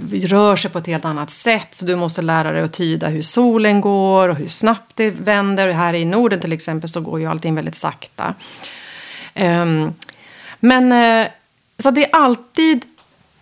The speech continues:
jag skulle vilja säga nittiofem procent naturligt ljus, men,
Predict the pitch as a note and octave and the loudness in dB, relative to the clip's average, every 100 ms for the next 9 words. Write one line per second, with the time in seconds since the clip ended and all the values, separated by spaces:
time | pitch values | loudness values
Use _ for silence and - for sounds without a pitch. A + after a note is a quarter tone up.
0 | _ - A3+ A3+ - C4 D4 C4+ A#3+ G#3+ | _ -16 -12 -8 0 2 4 4 4 4
1 | A3+ A#3+ A#3+ G#3 G#3+ G3+ F3+ F#3+ F3 F3+ | 4 2 -2 0 0 0 -2 -2 -2 -2
2 | E3 F3 E3 D#3+ - E3+ E3+ - - G#3+ | -2 0 0 -2 -4 -4 -4 -4 0 2
3 | G3 G3+ F#3+ F#3+ F#3 | 4 4 4 2 2